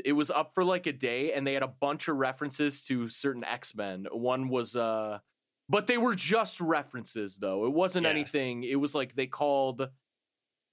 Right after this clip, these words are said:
Speaker 1: I forget. It's like some, like, a plane or something was named Dokken,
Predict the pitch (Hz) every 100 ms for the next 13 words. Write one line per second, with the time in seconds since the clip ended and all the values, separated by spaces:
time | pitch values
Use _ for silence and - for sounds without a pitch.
0 | - 120 135 131 - 113 107 117 147 135
1 | - 165 147 143 135 127 123 113 120 131
2 | 123 - 135 131 135 120 - 120 120 117
3 | 113 123 110 120 104 110 120 117